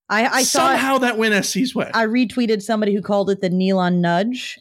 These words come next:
Speaker 1: and I'm running with it.
Speaker 2: I, the, yes, I like that better than the Neilon push.
Speaker 1: Yes.
Speaker 2: Yes.
Speaker 1: You gotta have
Speaker 2: Like,
Speaker 1: that alliteration.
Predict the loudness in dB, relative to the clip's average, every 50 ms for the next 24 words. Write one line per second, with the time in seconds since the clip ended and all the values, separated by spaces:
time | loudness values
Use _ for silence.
0 | -6 -2 -2 0 0 0 0 0 0 0 0 0 0 0 0 0 -2 -2 -4 -4
1 | -6 -6 -8 -4 -2 -2 0 0 -2 -2 -6 -12 -8 -4 -2 -2 -4 -4 -6 -4
2 | -2 0 0 -2 -4 -6 -4 -2 0 0 0 0 0 -2 -2 0 2 2 2 0
3 | 0 0 0 0 2 2 2 2 0 -2 -2 -4 -4 -6 -6 -6 -6 -4 -4 -4
4 | -4 -4 -6 -8 -8 -6 -2 -2 -2 -2 -2 -6 -10 -14 -16 -18 _ _ _ _
5 | _ _ _ _ _ _ _ _ _ _ _ _ _ -8 -6 -4 -2 0 2 2
6 | 2 2 2 2 2 2 0 0 2 2 2 2 2 2 2 0 0 -2 -4 -8
7 | -10 -10 -8 -8 -6 -8 -8 -8